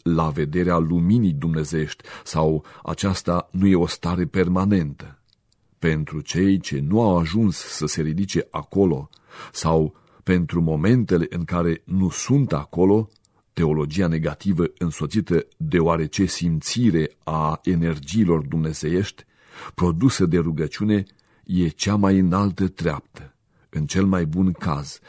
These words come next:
ei ajung până la apofatismul tăcerii sau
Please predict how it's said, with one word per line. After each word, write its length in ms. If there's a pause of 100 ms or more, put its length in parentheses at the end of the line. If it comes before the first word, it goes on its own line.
(140)
ei 380 (140)
ajung 800
până 240
la 200
apofatismul 840
tăcerii 720 (220)
sau 440